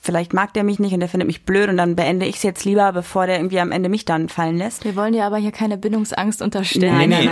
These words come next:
Speaker 1: nein,
Speaker 3: aber
Speaker 1: aber,
Speaker 3: da, das
Speaker 1: ne?
Speaker 3: mache ich tatsächlich nicht. Also
Speaker 1: Okay.
Speaker 3: da vorher wegrennen, deswegen passiert nicht. Nee. Warum auch? So,
Speaker 1: Ich find's
Speaker 3: das
Speaker 1: halt super interessant, also weil das so ein ganz anderer Lebensstil einfach ist als unserer.
Speaker 3: Mhm.
Speaker 1: Obwohl, ich glaub, wir haben gar nicht gesagt, dass du,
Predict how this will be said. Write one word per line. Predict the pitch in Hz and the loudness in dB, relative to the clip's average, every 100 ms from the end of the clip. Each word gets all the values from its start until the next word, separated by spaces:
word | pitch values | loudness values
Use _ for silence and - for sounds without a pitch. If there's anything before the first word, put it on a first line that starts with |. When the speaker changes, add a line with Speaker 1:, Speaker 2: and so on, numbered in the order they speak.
| 160 | 0
Speaker 1:
nein, | - | 0
Speaker 3:
aber | 180 | 0
Speaker 1:
aber, | - | 2
Speaker 3:
da, | 160 160 | 0 -2
das | 170 | -2
Speaker 1:
ne? | 214 | 0
Speaker 3:
mache | 180 | 0
ich | 156 | -2
tatsächlich | 160 147 123 110 | -4 -6 -6 -4
nicht. | 104 - - | -6 -8 -4
Also | 113 107 110 | -2 2 2
Speaker 1:
Okay. | 107 | 0
Speaker 3:
da | - 113 110 | 0 0 0
vorher | - 123 127 | -2 -2 0
wegrennen, | 113 120 143 135 131 120 | 0 -2 0 2 2 2
deswegen | 117 - 117 113 113 110 - - - _ | 0 2 0 2 0 -2 -6 -18 -20 _
passiert | - 101 98 90 | -6 -4 -2 -4
nicht. | 90 92 - - _ - - | -6 -8 -14 -20 _ -20 -10
Nee. | 90 90 - _ _ _ - - | -10 -10 -16 _ _ _ -20 -8
Warum | - 107 117 | 0 0 0
auch? | 87 - - _ - | -2 -8 -20 _ -16
So, | - | -14
Speaker 1:
Ich | - - | -8 -2
find's | 226 | 0
Speaker 3:
das | 226 | 2
Speaker 1:
halt | 196 | -2
super | 190 277 247 208 | -2 -2 -2 -2
interessant, | 214 208 233 208 185 | -2 -2 0 0 2
also | - 190 | 0 2
weil | 196 | 0
das | 202 - | 0 0
so | |
ein | 208 | 0
ganz | 214 220 | 0 0
anderer | 214 208 | 0 2
Lebensstil | 202 220 208 - 180 | 2 2 0 -2 0
einfach | 175 180 185 | 0 -2 -6
ist | 180 | -4
als | 190 | -4
unserer. | - 196 190 165 185 254 - | 0 0 0 0 -2 -4 -2
Speaker 3:
Mhm. | 120 101 117 120 | -2 2 2 2
Speaker 1:
Obwohl, | 160 196 202 | 2 2 0
ich | - | -2
glaub, | - | -4
wir | 165 | 0
haben | 160 | 2
gar | 165 | 2
nicht | 160 | 0
gesagt, | 170 170 | 0 0
dass | 175 170 | -2 -4
du, | 175 | -2